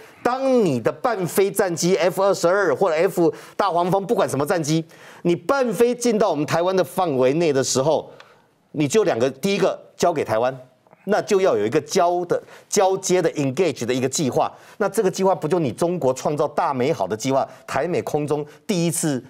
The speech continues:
实-，真实的互相合作吗？那另外一种情形就更惨了，台美有个合作，让他的伴飞战机直接进到台湾。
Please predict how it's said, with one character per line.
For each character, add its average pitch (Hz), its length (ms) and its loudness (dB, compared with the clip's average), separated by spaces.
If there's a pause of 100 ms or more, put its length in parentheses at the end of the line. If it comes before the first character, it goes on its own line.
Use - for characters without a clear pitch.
实-， 143 460 -4 (380)
真 226 280 2
实 143 240 -2
的 147 100 0
互 170 180 -2
相 165 140 0
合 135 120 0
作 147 160 0
吗？ 131 180 -4 (360)
那 240 100 2
另 262 100 -2
外 262 140 4
一 - 20 2
种 185 240 -2
情 214 200 -2
形 190 120 -2
就 220 80 2
更 220 160 0
惨 117 220 -4
了， 107 160 -2 (480)
台 170 260 -2
美 214 140 0
有 123 100 2
个 127 140 0
合 180 220 0
作， 185 280 2 (380)
让 208 300 0
他 208 180 -2
的 190 60 -4
伴 185 260 -2
飞 175 140 2
战 165 200 0
机 160 140 0
直 131 160 -4
接 151 100 2
进 165 140 -2
到 147 100 0
台 113 160 -2
湾。 120 240 0